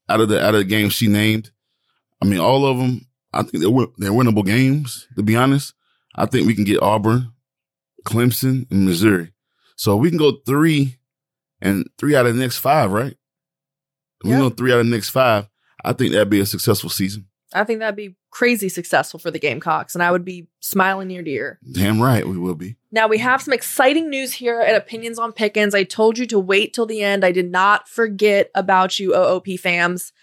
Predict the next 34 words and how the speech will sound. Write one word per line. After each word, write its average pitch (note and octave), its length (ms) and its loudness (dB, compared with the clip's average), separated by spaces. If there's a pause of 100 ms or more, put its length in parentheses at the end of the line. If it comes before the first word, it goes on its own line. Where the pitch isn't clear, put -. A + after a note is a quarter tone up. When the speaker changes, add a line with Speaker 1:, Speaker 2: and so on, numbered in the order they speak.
(360)
Speaker 2:
Now, G3 560 2
we G#3 160 0
did B3 180 2
mention C4 480 -2
that A3 200 0
Florida-South A#3+ 720 0
Carolina G#3 360 2
game. F#3 540 -2 (400)
Now, G3 120 0
that G#3 240 2
is A#3 220 0 (120)
going A3+ 440 2
down G3+ 760 0 (720)
eleven A3 600 0
six. - 580 -2
So G3+ 60 -4
that G3+ 80 4
would G3+ 80 2
be G3 100 -2
November G#3 500 0
sixth - 680 -2 (300)
in G3 180 0
just A3 320 0
a C4 60 -2
few B3 240 -8
weeks G3+ 300 -4
coming. D#3 480 -4 (400)
So G3+ 520 2
our C#4+ 300 2
episodes B3 560 0
come A3 160 -8
out F#3+ 140 4
every F#3 200 2
Wednesday. B3+ 680 0